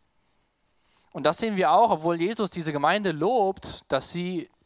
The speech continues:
in dieser Stadt treu zu ihm stehen, sagt er nicht, „Und weil ihr treu seid, den Rest kehren wir unter den Teppich.“ Sondern selbst da sagt Jesus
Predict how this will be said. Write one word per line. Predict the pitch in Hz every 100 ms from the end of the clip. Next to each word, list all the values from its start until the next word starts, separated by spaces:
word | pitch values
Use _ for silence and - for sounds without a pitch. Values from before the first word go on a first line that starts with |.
| _ _ _ _ _ _ _
in | 151
dieser | 139 139 139 127 110
Stadt | - - 165 - _ -
treu | - 151
zu | 185 143
ihm | 123
stehen, | - 180 143
sagt | 131 135
er | 131
nicht, | 127 - - - - _ _ _ _ -
„Und | 135
weil | 147 160
ihr | 175
treu | - 240 269
seid, | 196 185 185 - - _ _ _ _ _ _ _ -
den | 117
Rest | 120 147 -
kehren | 147 139
wir | 113
unter | 110
den |
Teppich.“ | 104 110 - - _ _ _ _ _ _ _ _ _ _ _ _ _ _ _ -
Sondern | 139 143 143
selbst | 190 214 -
da | 160 202 202
sagt | 175 170 147
Jesus | 151 160 160 - - -